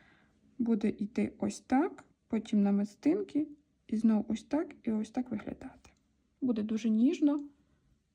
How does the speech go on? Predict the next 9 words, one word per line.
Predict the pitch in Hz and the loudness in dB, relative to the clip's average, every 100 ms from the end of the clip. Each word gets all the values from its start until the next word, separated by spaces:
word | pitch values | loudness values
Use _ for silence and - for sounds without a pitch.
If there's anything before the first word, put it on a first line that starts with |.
| - | -10
Ось | 202 - | -8 -8
отак | - - - | -16 -18 -12
вище | 214 - - | -12 -12 -16
підтягну, | - _ 226 214 277 | -18 _ -6 0 0
аби | 427 302 226 214 | 0 -4 -4 -8
було | 214 | -6
видно | 208 208 208 226 | -4 -6 -6 -8
вам. | - _ _ - 202 | -10 _ _ -4 -4
Ось | - - | -4 -16